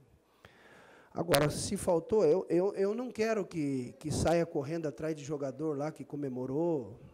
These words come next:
né? Então, assim, a gente tem que jogar futebol, tá? Erros fazem parte do jogo, né? É um jogo, é um esporte de erros, o que erra menos vence.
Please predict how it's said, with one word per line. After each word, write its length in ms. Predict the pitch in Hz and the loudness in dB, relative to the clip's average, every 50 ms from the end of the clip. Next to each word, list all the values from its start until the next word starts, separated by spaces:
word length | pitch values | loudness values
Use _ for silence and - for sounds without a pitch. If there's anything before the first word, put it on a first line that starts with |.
| - _ | -20 _
né? 320 | 110 107 117 147 165 156 127 117 - | -16 -14 -12 -10 -12 -12 -14 -18 -18
Então, 140 | - 294 330 | -14 -12 -8
assim, 220 | 339 - - 320 | -8 -6 -6 -6
a 80 | 285 262 | -6 -4
gente 140 | 262 277 - | -6 -6 -2
tem 140 | - 320 - | -2 -2 -2
que 80 | 302 | 0
jogar 240 | 269 277 285 285 277 | -2 2 4 4 2
futebol, 600 | 277 - - - 320 311 294 277 185 107 - - - - _ _ _ _ _ _ _ _ _ _ _ _ | 2 0 -6 -4 0 2 2 2 2 -2 -8 -16 -20 -20 _ _ _ _ _ _ _ _ _ _ _ _
tá? 300 | _ - - 160 196 220 220 208 _ - _ _ _ _ _ - - _ _ _ _ _ _ - _ _ - _ - - - - - - - - - - - - - | _ -8 -6 -6 -6 -6 -10 -14 _ -20 _ _ _ _ _ -20 -20 _ _ _ _ _ _ -20 _ _ -20 _ -20 -18 -18 -18 -18 -18 -18 -18 -18 -16 -16 -10 -4
Erros 540 | - 175 175 190 190 165 165 160 143 - - | 0 2 4 4 4 4 0 -2 -4 -6 -10
fazem 420 | - - - 165 160 156 160 160 | -12 -4 0 0 0 0 0 -4
parte 360 | 139 - 160 156 170 165 - 151 | 0 2 2 2 2 0 -4 -6
do 140 | 135 139 | -4 -4
jogo, 480 | 131 123 135 151 160 208 233 - - - - - - | -2 0 0 2 2 0 -2 -4 -12 -16 -18 -18 -16
né? 380 | - 113 120 135 135 123 123 131 | -12 -8 -8 -6 -6 -6 -8 -6
É 60 | 131 | -6
um 100 | 135 143 | -6 -4
jogo, 380 | 123 113 147 147 147 131 135 131 | 0 4 4 4 4 4 2 0
é 40 | 135 | 0
um 60 | 147 | -2
esporte 460 | 135 - - - 139 143 139 - - | -6 -8 0 2 2 2 2 0 -6
de 180 | 120 123 131 131 | -6 -2 0 2
erros, 460 | 147 185 214 202 202 - - - - | 4 4 2 0 -2 -6 -8 -10 -12
o 100 | - 120 113 _ | -16 -20 -20 _
que 320 | - - 123 120 113 123 | -10 -8 -6 -6 -6 -6
erra 300 | 139 135 131 123 131 131 | -6 -6 -8 -8 -8 -6
menos 320 | 131 139 131 127 120 113 | -4 -4 -4 -4 -6 -8
vence. 580 | 113 117 151 165 196 202 - - - - - - | -4 -2 0 0 0 -2 -6 -10 -10 -12 -16 -18